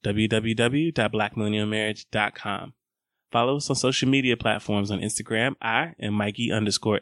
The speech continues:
X X I. Randy is R A N D, four I's, three E's. And on Twitter, we are at underscore the Chapman. To hear more music like the song that played at the top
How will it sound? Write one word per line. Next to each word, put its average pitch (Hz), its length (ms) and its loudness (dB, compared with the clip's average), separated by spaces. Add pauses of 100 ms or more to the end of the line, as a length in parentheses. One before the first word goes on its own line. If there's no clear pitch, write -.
X 95 180 -8
X 92 220 -8
I. 151 300 -6 (520)
Randy 147 400 0
is 110 180 0
R 120 160 2
A 110 160 0
N 104 240 0
D, 175 440 0 (160)
four 113 280 2
I's, 101 340 -4
three 104 200 -2
E's. 185 460 -4 (640)
And 117 260 2
on 110 140 0
Twitter, 185 360 2
we 120 180 0
are 104 180 2
at 135 240 0 (420)
underscore 107 680 2 (180)
the 104 80 -4
Chapman. 101 520 -2 (520)
To 131 60 0
hear 143 120 4
more 170 160 0
music 147 320 2
like 117 160 2
the 110 60 -2
song 117 280 2
that 110 120 0
played 107 220 0
at 101 60 -6
the - 60 -10
top 120 320 -2